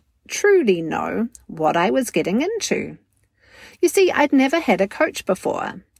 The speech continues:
In fact, my only inkling of what coaching was came from my best friend Rachel,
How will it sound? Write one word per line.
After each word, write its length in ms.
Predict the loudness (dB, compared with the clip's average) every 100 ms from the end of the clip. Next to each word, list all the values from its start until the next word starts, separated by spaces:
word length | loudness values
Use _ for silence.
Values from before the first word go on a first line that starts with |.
| _ -20 -20 -4
In 80 | 0
fact, 320 | 2 2 0
my 200 | 0 0 2
only 380 | 2 4 2 2
inkling 460 | 0 0 -2 0
of 100 | 0
what 160 | 0 0
coaching 480 | 0 -2 0 0 2
was 420 | 2 2 0 -4
came 220 | 0 0
from 160 | 2 0
my 140 | -2
best 320 | -2 -4 -4
friend 260 | -6 -4 -2
Rachel, 520 | -2 -4 -4 -4 -6